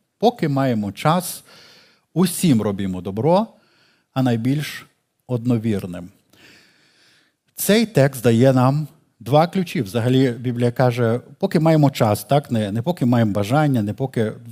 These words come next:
Вважає Біблія так, є час, ти знаєш, що є добро, рука твоя може це зробити, роби це.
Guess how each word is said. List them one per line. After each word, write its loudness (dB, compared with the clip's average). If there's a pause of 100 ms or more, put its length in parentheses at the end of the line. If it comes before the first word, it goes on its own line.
(100)
Вважає 0
Біблія 0
так, 0 (140)
є 0
час, 0 (1120)
ти 6
знаєш, 2
що -2
є 0
добро, 2 (280)
рука 4
твоя 2
може 4
це -2
зробити, 0
роби 6
це. -6